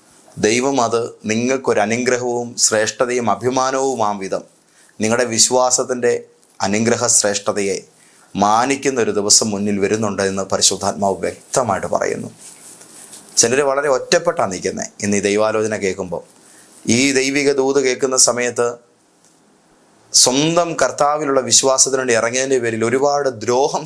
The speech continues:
സഹിക്കുന്ന പ്രിയപ്പെട്ടവരുണ്ട്. പക്ഷേ സ്നേഹം നിറഞ്ഞവരെ, നിങ്ങൾ മുറുകെ പിടിച്ചിരിക്കുന്ന വിശ്വാസം പ്രതി നിങ്ങളുടെ ദേശത്തും നിങ്ങളുടെ ചാർച്ചക്കാരുടെയും ബന്ധുമിത്രാദികളുടെയും എല്ലാ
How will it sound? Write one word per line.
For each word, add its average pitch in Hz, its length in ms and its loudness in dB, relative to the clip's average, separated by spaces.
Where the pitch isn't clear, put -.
സഹിക്കുന്ന 104 420 -2
പ്രിയപ്പെട്ടവരുണ്ട്. - 580 -6
പക്ഷേ 101 240 2
സ്നേഹം 101 300 0
നിറഞ്ഞവരെ, 98 400 0
നിങ്ങൾ 131 240 2
മുറുകെ 123 260 2
പിടിച്ചിരിക്കുന്ന 117 520 0
വിശ്വാസം 113 540 2
പ്രതി 98 240 -2
നിങ്ങളുടെ 107 360 2
ദേശത്തും 117 440 2
നിങ്ങളുടെ 113 280 -2
ചാർച്ചക്കാരുടെയും 120 720 0
ബന്ധുമിത്രാദികളുടെയും 113 880 -2
എല്ലാ 110 180 0